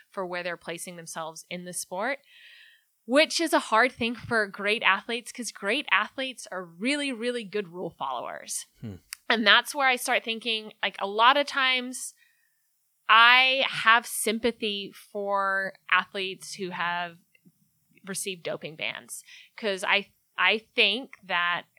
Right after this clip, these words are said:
Speaker 1: um, athletes who are really, really talented are s-, are good at doing exactly what their coach tells them, exactly what their physical therapist tells them, exactly what their doctor tells them without asking questions, which is one of the reasons they are so good, because they,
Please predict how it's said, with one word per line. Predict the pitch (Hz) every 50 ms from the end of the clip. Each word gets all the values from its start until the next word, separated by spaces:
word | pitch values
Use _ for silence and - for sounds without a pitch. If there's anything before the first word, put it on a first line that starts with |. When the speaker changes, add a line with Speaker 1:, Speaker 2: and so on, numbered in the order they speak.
| _ _ -
Speaker 1:
um, | 185 180 170 170 165 170 165 165 165 - -
athletes | 175 180 185 _ - 208 202 - - - -
who | 214 202
are | 185 180
really, | 165 170 180 180 185 185 185
really | 185 185 185 190 196
talented | 190 - 180 170 175 180 180 - 196 196 214 -
are | - 180 175 170 _ _ _ _
s-, | - - - - - - -
are | 180 185
good | 180 - 202 214 220
at | 220 - 196 170
doing | 208 190 190 180 175
exactly | 180 160 - 170 180 - 208
what | 196 190 180
their | - 190
coach | - - 202 165 - -
tells | - - 156 160 -
them, | 180 175 165
exactly | 151 165 - 160 160 - 208
what | 190 175
their | 180 185
physical | - 185 175 185 175 -
therapist | - 156 156 170 - 180 151 -
tells | - 165 147 -
them, | - 160
exactly | 117 156 - - 139 147 - 202
what | 175 170 147 -
their | 175 165 160 _ - - - - - _ -
doctor | 220 233 269 - 240
tells | - 226 196 190
them | - 202 202 190
without | 190 - - - 190 202 208 208
asking | - 202 202 208 - - 226 202
questions, | 202 - 170 170 - - 226 220 208 208
which | 180 - -
is | 185 -
one | 180 175 175
of | 208 202
the | 208 202
reasons | 180 170 170 165 - 180 170 170 -
they | 170 165
are | 160 160
so | - - - 175 170
good, | 170 208 269 269 208 175
because | - 180 - - 180 165 -
they, | - 175 170 165 165 165